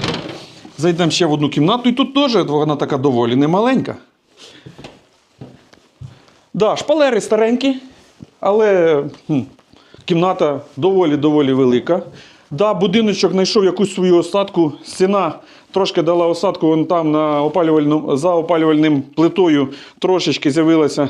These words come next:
тріщина, але вона всередині і стіна не відпадає.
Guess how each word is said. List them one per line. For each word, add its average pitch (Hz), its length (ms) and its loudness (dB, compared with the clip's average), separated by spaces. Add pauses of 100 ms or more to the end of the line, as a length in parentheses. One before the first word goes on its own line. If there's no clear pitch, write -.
(120)
тріщина, 143 540 0 (380)
але 160 420 2
вона 165 260 0
всередині 147 640 0
і 143 340 0
стіна 165 300 -2
не 156 180 2
відпадає. 135 680 -2